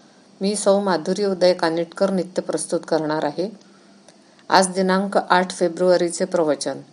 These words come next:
नामस्मरणा परते दुसरे हित नाही. एक गृहस्थ मला भेटले.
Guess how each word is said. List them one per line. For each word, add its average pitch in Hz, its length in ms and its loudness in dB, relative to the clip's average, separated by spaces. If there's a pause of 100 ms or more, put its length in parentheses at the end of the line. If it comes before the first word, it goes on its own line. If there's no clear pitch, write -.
(760)
नामस्मरणा 196 800 2
परते 196 420 2
दुसरे 185 380 -2
हित 170 400 -2
नाही. 143 320 -8 (1160)
एक 226 260 4
गृहस्थ 220 420 0
मला 196 280 2
भेटले. 170 420 -2